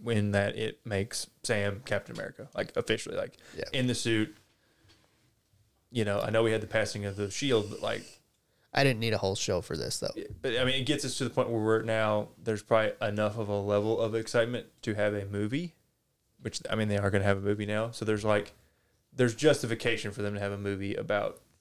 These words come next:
Speaker 1: Sam as Captain America, which, so I'm like, "All right, cool." I like Sam. I like Bucky. I like Agent Walker.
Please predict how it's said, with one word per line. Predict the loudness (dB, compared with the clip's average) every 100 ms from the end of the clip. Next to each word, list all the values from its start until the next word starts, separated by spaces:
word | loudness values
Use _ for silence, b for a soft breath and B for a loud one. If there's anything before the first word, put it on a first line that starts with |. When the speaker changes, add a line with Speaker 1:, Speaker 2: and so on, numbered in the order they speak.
| _ _ -20 -20 -20 _ -2
Speaker 1:
Sam | -2 -2
as |
Captain | -8 -8 -6
America, | -6 -6 -6
which, | -6 -4
so | -4 -4
I'm | -4 -4
like, | 0
"All | 4
right, | 4 0
cool." | 0 0 0
I | -2
like | 0 -2 -4 -8
Sam. | -4 -2 0
I |
like | 0 0 2
Bucky. | 0 0 -6
I | -2
like | 2 0 -2 b b b b _ -2
Agent | -2 0
Walker. | 4 4 4 0 -2